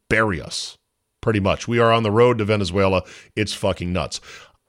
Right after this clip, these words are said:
I want to be exercise-, I want to exercise and be healthy as a nation,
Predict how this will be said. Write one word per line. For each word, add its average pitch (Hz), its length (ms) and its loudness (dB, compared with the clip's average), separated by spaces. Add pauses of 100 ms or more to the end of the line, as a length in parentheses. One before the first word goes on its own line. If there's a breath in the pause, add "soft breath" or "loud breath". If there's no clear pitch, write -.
(600)
I 104 80 2
want 117 320 2
to 120 80 -2
be 113 160 2
exercise-, 120 720 2
I 139 40 2
want 131 120 4
to 117 80 6
exercise 139 460 2
and 131 100 -2
be 131 80 4
healthy 135 440 0 (200)
as 104 140 0
a 107 40 0
nation, 98 400 -2